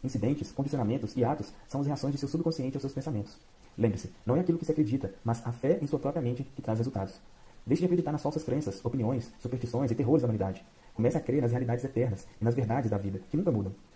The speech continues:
E então, você caminhará para a frente, para cima e em direção a Deus. Quem quer que leia este livro e aplique os princípios da mente subconsciente neles expostos, será capaz de rezar científica e eficientemente para si próprio e para os outros. Sua oração é atendida segundo a lei universal da ação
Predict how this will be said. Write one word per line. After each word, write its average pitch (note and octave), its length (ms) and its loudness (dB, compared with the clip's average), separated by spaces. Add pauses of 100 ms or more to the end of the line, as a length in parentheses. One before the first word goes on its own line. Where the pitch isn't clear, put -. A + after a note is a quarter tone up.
E A#2+ 60 2
então, A#2+ 320 2
você A#2+ 160 2
caminhará C#3+ 320 0
para C#3+ 140 0
a - 20 -2
frente, B2+ 320 0 (120)
para C3+ 120 0
cima A#2+ 300 0 (120)
e A#2+ 60 2
em A#2 40 2
direção G#2+ 440 0
a A#2 100 -2
Deus. F#2 300 -4 (400)
Quem F#3 80 2
quer F3+ 100 4
que F3 80 2
leia C3+ 120 4
este C3+ 100 -2
livro A2 300 2 (100)
e A#2 60 4
aplique C#3 180 2
os C3 80 -2
princípios A#2+ 300 0
da G#2+ 60 4
mente A#2 160 0
subconsciente G#2+ 440 -2
neles G#2 160 0
expostos, - 340 0 (120)
será A#2+ 160 4
capaz A2+ 260 0
de A2+ 60 0
rezar G2+ 420 0
científica D#3+ 460 0 (120)
e C3 80 0
eficientemente D3+ 520 2
para A#2+ 100 0
si D3 140 -2
próprio A#2 360 2
e - 60 -6
para A#2+ 140 0
os G2+ 80 0
outros. - 260 -6 (380)
Sua D3+ 140 4
oração D3 200 2
é D#3 40 2
atendida C3 340 2
segundo C#3 260 0
a - 20 2
lei D3 120 2
universal E3 420 2
da A2+ 80 2
ação C#3+ 300 0